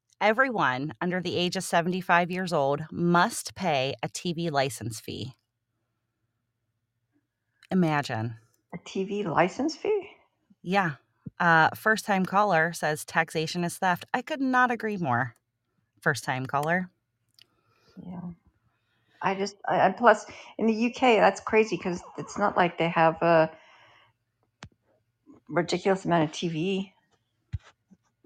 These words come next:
Speaker 1: Well, I was thinking of
Speaker 2: Station.
Speaker 1: somebody like Tracy and Dean who don't even own a T V.
Speaker 2: Yeah. But so, is it for every T V? So,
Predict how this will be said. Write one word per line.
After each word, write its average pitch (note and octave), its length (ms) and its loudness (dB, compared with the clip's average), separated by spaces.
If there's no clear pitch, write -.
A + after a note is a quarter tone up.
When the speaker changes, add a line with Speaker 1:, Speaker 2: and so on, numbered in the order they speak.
Speaker 1:
Well, G#3 260 12
I F3+ 180 12
was A#3 120 4
thinking F#3 220 2
of E3 120 6
Speaker 2:
Station. - 40 -4
Speaker 1:
somebody D#3+ 280 4
like C#3+ 180 4
Tracy D#3+ 340 -2
and D3 120 0
Dean D3+ 240 -2
who E3+ 100 2
don't D3 160 0
even C#3 240 -4
own D3 180 0
a F#3+ 80 0
T A#2 180 -8
V. - 300 -10
Speaker 2:
Yeah. F3 300 -2
But E3+ 320 2
so, G3 540 6
is F#3+ 160 2
it F#3 140 0
for G3+ 140 10
every G3 240 8
T F#3+ 180 0
V? G3+ 240 0
So, G3 420 2